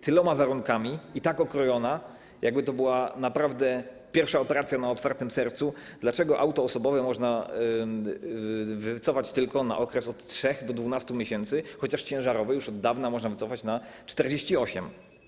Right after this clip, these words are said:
Dlaczego inne regulacje mają dotyczyć jednych aut i inne drugich? Dlaczego, y, można wycofać jedynie samochód z uszkodzeniem układu nośnego, hamulcowego lub kierowniczego, a napędowego już nie?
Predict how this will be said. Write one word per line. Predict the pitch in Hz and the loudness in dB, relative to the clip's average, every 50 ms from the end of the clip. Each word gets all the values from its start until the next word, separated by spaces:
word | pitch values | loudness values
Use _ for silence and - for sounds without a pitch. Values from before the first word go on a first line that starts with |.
| _ - - - - - - - | _ -20 -20 -20 -20 -18 -6 -4
Dlaczego | - 107 - 143 156 175 127 | -4 -2 0 2 2 2 2
inne | 135 135 139 147 147 | 2 -2 0 0 0
regulacje | 156 147 143 135 131 131 131 160 143 | 0 2 4 4 4 2 2 0 -2
mają | 143 135 131 | -2 0 0
dotyczyć | 127 131 131 - 127 113 | -2 -2 -4 -6 -4 0
jednych | 120 113 107 123 131 - 123 | 0 0 0 0 -4 0 0
aut | 135 139 - - - | 0 0 0 -4 -8
i | 143 139 - | -10 -8 -6
inne | - 123 123 143 160 | -4 -2 0 0 2
drugich? | 180 170 139 107 92 90 90 - - - - - - - - | 2 4 2 2 0 -4 -6 -10 -16 -18 -20 -20 -20 -12 -2
Dlaczego, | 107 117 107 - 123 117 113 127 143 151 156 - - - - - - - - - - - - 107 110 110 110 113 | 0 0 0 2 2 2 4 4 2 2 0 -4 -10 -16 -18 -18 -20 -20 -20 -20 -10 -2 2 4 4 6 4 4
y, | |
można | 113 123 139 139 135 143 | 4 2 2 2 2 2
wycofać | 131 123 117 135 151 147 113 120 | 0 0 -2 0 -2 0 -2 0
jedynie | 113 123 147 143 | -2 0 0 0
samochód | - 139 120 127 123 139 120 - | 2 0 0 0 -2 -6 -4 -4
z | |
uszkodzeniem | 160 - - 160 135 117 127 127 135 135 | -6 -2 0 0 2 2 2 0 2 -2
układu | 135 - - 143 127 113 113 110 | -2 2 4 2 4 4 2 0
nośnego, | 120 151 151 - 170 165 151 156 | 0 -2 -2 0 -2 2 2 2
hamulcowego | 127 143 151 156 151 143 143 156 143 143 143 131 131 | 2 2 2 2 2 2 2 0 2 2 2 2 2
lub | 123 110 - - | 0 0 -2 0
kierowniczego, | 147 139 131 127 123 120 107 - 120 127 165 185 185 - - - | 0 0 0 0 -2 -2 -2 -2 2 2 2 2 2 -2 -8 -2
a | - 151 | 0 2
napędowego | 185 208 - 180 175 175 180 143 120 110 117 170 | 2 4 4 4 2 2 4 2 2 2 4 2
już | 233 240 226 | 2 2 0
nie? | 302 190 117 92 | 0 0 0 0